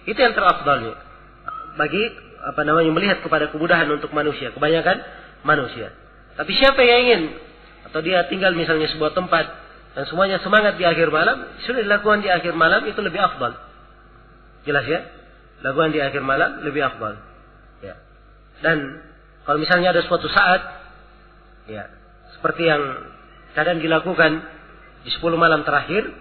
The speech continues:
ya, di awal malamnya dilakukan sholat tarawih, sepuluh malam terakhirnya baru dilakukan sholat tarawih yang lainnya. Ya, di mana di sepuluh, ya, di mana di pertamanya tidak ada witir, witirnya nanti diakhirkan di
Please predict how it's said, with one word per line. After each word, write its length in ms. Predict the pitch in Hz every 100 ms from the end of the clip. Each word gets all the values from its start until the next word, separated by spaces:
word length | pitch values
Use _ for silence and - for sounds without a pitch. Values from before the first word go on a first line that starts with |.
| - - - - -
ya, 240 | 98 -
di 80 | 147
awal 240 | 190 190
malamnya 400 | 180 180 175 175
dilakukan 320 | 160 156 165
sholat 240 | 156 156 147
tarawih, 480 | 147 139 170 254 - - - - -
sepuluh 240 | 220 233
malam 240 | 214 202
terakhirnya 720 | 185 180 175 156 160 247 - -
baru 320 | 156 208 - - - - - 135
dilakukan 480 | 160 185 208 214
sholat 240 | - 196 240 - - - - - -
tarawih 320 | 175 196 226
yang 240 | 185 196 190
lainnya. 400 | 214 165 151 175 - - - - - - - 110
Ya, 160 | 107
di 80 | 110
mana 320 | 135 180 196
di 80 | 165
sepuluh, 480 | - 175 180 175 156 - - - -
ya, 160 | 143 151
di 120 | 156
mana 240 | 175 180 160
di 400 | 151 139 135 - -
pertamanya 480 | 147 - 151 160 202
tidak 240 | 190 156
ada 80 | 151
witir, 640 | 151 147 202 233 - - 156
witirnya 480 | 147 185 170 170
nanti 160 | 165 165
diakhirkan 720 | 151 139 139 135 113 107 - - - - - - - - -
di 140 | 120